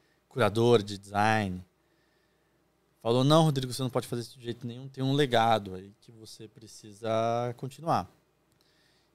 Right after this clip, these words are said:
E se tem dores e dragões e questões internas,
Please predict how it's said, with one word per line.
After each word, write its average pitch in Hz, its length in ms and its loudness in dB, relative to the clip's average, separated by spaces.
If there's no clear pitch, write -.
E 107 60 -20
se - 140 -20
tem 131 400 2
dores 127 420 6
e 110 40 -8
dragões 113 880 2
e 101 300 -4
questões 110 360 -6
internas, 123 1000 4